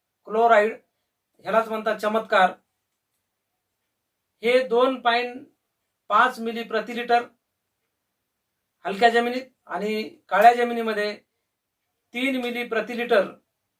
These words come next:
प्रमाणे फवारणी घ्यावी किंवा झिरो बावन चौतीस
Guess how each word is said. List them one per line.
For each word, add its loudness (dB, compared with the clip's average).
प्रमाणे 0
फवारणी 2
घ्यावी -2
किंवा 2
झिरो 4
बावन 2
चौतीस -6